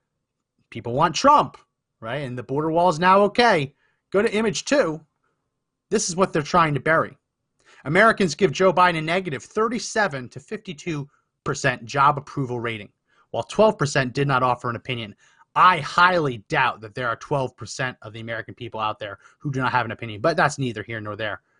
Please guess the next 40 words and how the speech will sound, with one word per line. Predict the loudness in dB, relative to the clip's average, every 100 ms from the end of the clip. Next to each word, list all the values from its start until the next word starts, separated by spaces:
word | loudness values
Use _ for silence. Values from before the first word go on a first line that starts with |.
| _ _ _
I, | 0 2 2 2 0 0
I, | 2
I | 2 0 -4 _ _
suspect | -8 -6 -4 0 0 0 -8 -20 _ _ _ _ _ _
that | -12 -4
those | -4 -2
twelve | 0 0 0
percent | -4 -4 -4
would | -8 0
probably | 0 0 -4 -10
be | -10 -10
negative | -8 -8 -10 -16 -18 _ _ _ _ _
if | -10 -6
they | -6
were |
forced | -6 -8 -10 -10
to |
answer. | -14 -14 -16 -20 _ _ _ _ _ _ _
That | 2
number | 4 4 4
is | 4
essentially | 2 4 4 4 2 0
unchanged | 2 0 0 -2 -2 -4 -8 -18 _ _ _ _
from | -6
the | -2
negative | -2 -2 -4 -8
thirty-eight | -2 0 2 0 -2
fifty-three | -4 -8 -8 -8 -6 -8 -12 _
that | -10
he | -4
received | -4 -4 -6 -6
on |
October | -6 -6 -8 -6
sixth. | -6 -6
Keep | -8 -2
that | 2
up. | 2 0 -6
Keep | -6
that | 0
up. | 0 -2